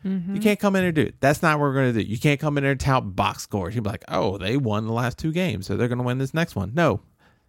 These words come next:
Speaker 2: baseball doesn't work like that. It's a different pitcher. Come back and tell us. Tell me if you like this pitcher. Tell me if you think he's trash, you think he's better than the other one, you think the other team's gonna get advantage. You come back. Th-, that's what you gotta do.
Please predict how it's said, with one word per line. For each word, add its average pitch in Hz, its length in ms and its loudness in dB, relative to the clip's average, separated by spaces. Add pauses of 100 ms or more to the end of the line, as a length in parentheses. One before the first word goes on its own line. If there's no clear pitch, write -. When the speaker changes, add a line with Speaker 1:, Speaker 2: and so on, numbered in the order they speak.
(140)
Speaker 2:
baseball 147 380 4
doesn't 139 220 0
work 131 160 -6
like 95 140 -4
that. - 140 -8
It's 110 120 -2
a 127 40 4
different 127 320 0
pitcher. - 300 -6
Come 143 320 -2
back 117 300 2
and 104 100 -6
tell 110 220 0
us. 98 180 -6 (300)
Tell 131 160 4
me 143 140 2
if 135 120 -2
you 120 60 0
like 120 160 0
this 123 140 -8
pitcher. 123 280 -2
Tell 113 220 0
me 110 260 2 (460)
if 104 180 -10
you 107 60 -6
think 104 220 -4
he's 90 100 -12
trash, 120 420 2
you 101 60 -8
think 101 160 -4
he's 98 260 -4
better 104 160 0
than 104 80 -2
the 107 140 -2
other 120 100 0
one, 120 140 -4
you 110 80 -6
think 107 160 -4
the 101 140 -2
other 110 140 0
team's 107 200 -4
gonna 101 180 -4
get 104 100 -2
advantage. 113 360 -4
You 131 100 -6
come 190 180 2
back. 180 260 2 (300)
Th-, 170 220 -4
that's 190 220 -2
what - 0 -
you 202 60 0 (100)
gotta 156 140 2
do. - 60 -14